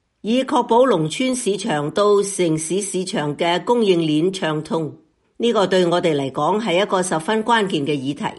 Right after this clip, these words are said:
馬洛尼話，我哋而家發現整個非洲大陸都存在嘅一個問題，就係對付低承諾國家嘅影響。呢啲國家利用新冠病毒疫情喺整個非洲大陸擴充佢哋嘅獨裁統治。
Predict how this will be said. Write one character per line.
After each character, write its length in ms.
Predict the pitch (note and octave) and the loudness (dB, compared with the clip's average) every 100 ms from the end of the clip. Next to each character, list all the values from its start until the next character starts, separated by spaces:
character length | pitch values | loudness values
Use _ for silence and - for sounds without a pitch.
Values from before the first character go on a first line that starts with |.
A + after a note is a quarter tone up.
| - _ _ _ _ - | -18 _ _ _ _ -2
馬 160 | G#3+ | 0
洛 160 | C4+ A#3 | 2 2
尼 140 | E3 | 0
話， 320 | D3 E3+ E3+ - _ _ | 0 -2 -4 -10 _ _
我 140 | G3+ B3+ | -2 4
哋 280 | A#3+ E3+ E3 | 4 4 2
而 60 | |
家 280 | A#3 B3 B3 | 4 4 4
發 220 | A#3+ G3+ | 2 0
現 380 | F3+ F3+ E3+ E3+ | 0 0 2 2
整 220 | F#3+ A#3+ | 0 0
個 140 | A3+ A3 | 0 -2
非 200 | C#4 C4+ | -2 0
洲 180 | C4 | 0
大 220 | A#3+ F3 E3+ | 2 2 2
陸 240 | E3+ D#3+ | 0 0
都 180 | B3 B3+ | -2 -2
存 260 | - D3+ | -2 -4
在 100 | - D#3+ D#3+ | -2 -2 0
嘅 100 | F#3 | 0
一 100 | A3+ | 0
個 80 | G3+ | -2
問 240 | D#3+ D3 | -2 -4
題， 240 | C#3 B2+ - - _ _ _ | -6 -10 -12 -20 _ _ _
就 120 | A3 | 0
係 260 | A3+ A3 G3+ | 2 2 2
對 220 | A#3 A3+ | 4 2
付 400 | A3 F#3+ F#3 F#3 | 2 0 0 2
低 200 | D4 C4+ | 2 2
承 240 | - D#3 D3+ | 0 -2 0
諾 240 | F3+ F3 | 0 0
國 180 | F3+ F#3 | 0 2
家 200 | A3+ G#3+ | 2 2
嘅 100 | E3 | 0
影 240 | C#3+ C#3 G3+ | -4 -4 -6
響。 320 | C#3+ A#2+ - - _ _ _ F3+ | -8 -10 -12 -20 _ _ _ -2
呢 120 | G3 | 2
啲 120 | G3 | 2
國 200 | F3 E3 | 2 2
家 180 | G3 F#3 | 4 4
利 200 | E3 D#3+ | 4 2
用 240 | D#3 D3+ | 0 -2
新 260 | D#3+ A#3 A3 | -2 -2 0
冠 220 | A3+ G3+ | 0 0
病 200 | F#3 D#3 | 0 -2
毒 140 | D#3+ D3+ | -4 -4
疫 180 | D#3+ | -4
情 320 | D#3 D#3+ C3 C#3 | -4 -6 -6 -4
喺 300 | F3+ A3 A#3 | 0 0 2
整 160 | A3 | 0
個 140 | G#3+ G3 | 2 0
非 240 | A#3+ A#3 | 0 0
洲 240 | A#3 G#3+ | 2 0
大 200 | G#3 D#3+ | 2 2
陸 280 | D#3+ D#3+ - | 2 0 -2
擴 200 | - G3 - | -2 -2 2
充 240 | A#3+ G#3+ | 0 2
佢 120 | F#3+ F#3+ | 0 0
哋 160 | D#3+ | 0
嘅 260 | E3+ E3 E3 | 0 -2 -2
獨 160 | D3+ | -6
裁 260 | - D#3 C3 | -6 -6 -6
統 240 | F#3 C#3 | -6 -6
治。 380 | E3 D#3 C#3 - | -6 -6 -6 -8